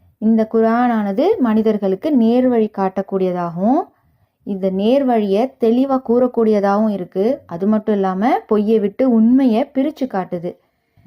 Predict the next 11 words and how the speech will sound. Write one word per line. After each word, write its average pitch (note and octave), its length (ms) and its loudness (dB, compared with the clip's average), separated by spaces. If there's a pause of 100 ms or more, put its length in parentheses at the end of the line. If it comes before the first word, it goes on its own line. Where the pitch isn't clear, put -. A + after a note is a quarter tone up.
(140)
அதனால, G3 720 0
இந்த D4 380 2
மாதத்தை B3+ 500 2
யார் G#3 260 2
அடையிறாங்களோ, G3+ 920 0
கண்டிப்பா G3+ 600 -2
அவங்க G3 280 -2
அதுல G#3 280 0
நோன்பு A3 360 2
நோற்றே G3 500 -4
ஆகணும். E3+ 460 -6